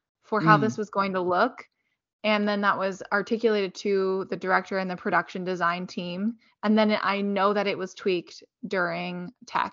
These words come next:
Speaker 1: or during workshopping,
Speaker 2: Mm-hmm.
Speaker 1: because there are these other choices that are being made that allow me to understand that there was conversation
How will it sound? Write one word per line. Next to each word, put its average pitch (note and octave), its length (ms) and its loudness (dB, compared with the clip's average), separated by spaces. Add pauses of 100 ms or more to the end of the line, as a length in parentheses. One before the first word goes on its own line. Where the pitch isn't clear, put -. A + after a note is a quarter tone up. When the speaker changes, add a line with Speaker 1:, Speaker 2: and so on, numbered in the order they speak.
(160)
Speaker 1:
or F#3+ 160 -4
during F3 340 -4
workshopping, - 800 -6
Speaker 2:
Mm-hmm. C3 380 -2
Speaker 1:
because G#3 360 2
there G3+ 160 4
are G3 60 2
these F#3+ 200 -2 (120)
other F#3 320 2
choices F3+ 480 -6
that F3 140 -4
are F3 100 -2
being E3+ 300 -8
made C#3+ 440 -6 (300)
that G3+ 120 2
allow F#3+ 260 6
me F#3 160 -6
to F3 100 -2
understand F3 600 -6
that C#3 160 -8
there D#3 160 -4
was E3+ 160 -8
conversation F3 1000 -4